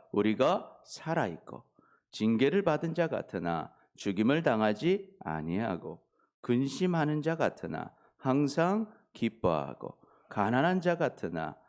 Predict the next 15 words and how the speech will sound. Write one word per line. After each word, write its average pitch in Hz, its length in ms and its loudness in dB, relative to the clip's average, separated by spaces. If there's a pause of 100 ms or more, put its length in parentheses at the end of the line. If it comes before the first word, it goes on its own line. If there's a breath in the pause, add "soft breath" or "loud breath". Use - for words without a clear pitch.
(180 soft breath)
많은 110 480 2
사람을 156 580 0 (280 loud breath)
부유하게 143 680 2
하고 - 420 -4 (340 loud breath)
아무것도 165 640 2
없는 135 500 2
자 196 120 0
같으나 90 540 -6 (300 soft breath)
모든 104 500 4
것을 190 840 2
가진 175 640 2
자로다. 78 880 -8 (180)
아멘. 73 560 -20 (340)
할렐루야. 101 840 -4 (300 soft breath)
아멘. 78 480 -16